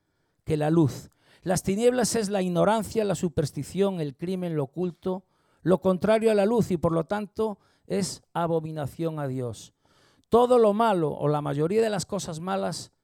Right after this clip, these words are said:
se solapan en las tinieblas o en la oscuridad. Los ladrones, los delincuentes esperan la noche para poder hacer sus fechorías, porque así están las cosas más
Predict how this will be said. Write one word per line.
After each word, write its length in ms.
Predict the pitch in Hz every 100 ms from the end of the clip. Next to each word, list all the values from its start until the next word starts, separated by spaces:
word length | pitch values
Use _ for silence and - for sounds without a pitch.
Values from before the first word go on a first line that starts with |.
| _ _ _ _ -
se 220 | - 160
solapan 720 | - 151 185 - 180 180 165 _ _ _ _
en 120 | 147
las 160 | 151 135
tinieblas 760 | 139 139 165 165 170 156 - - _ _
o 160 | - 143
en 60 |
la 80 | 139
oscuridad. 640 | 131 - 127 127 135 123 - - _ _ _ _ _ _ _
Los 240 | 139 151 135
ladrones, 880 | 147 143 196 220 220 226 196 - -
los 200 | 147 139
delincuentes 960 | 139 139 135 196 208 - 214 185 - _ _ -
esperan 720 | 139 - - 196 202 208 208 - _ _ _ _ _
la 220 | 139 151
noche 520 | 190 240 - 247 247 - _ _ _ _ -
para 280 | 156 156 -
poder 260 | 156 175
hacer 260 | 165 - 165
sus 240 | - 143
fechorías, 680 | - 147 - 143 170 151 120
porque 440 | - 127 143 139 - _ _
así 320 | 131 - 170
están 420 | 147 - 165 170 _
las 220 | 139 143 -
cosas 320 | 165 160 143
más 320 | 151 151 -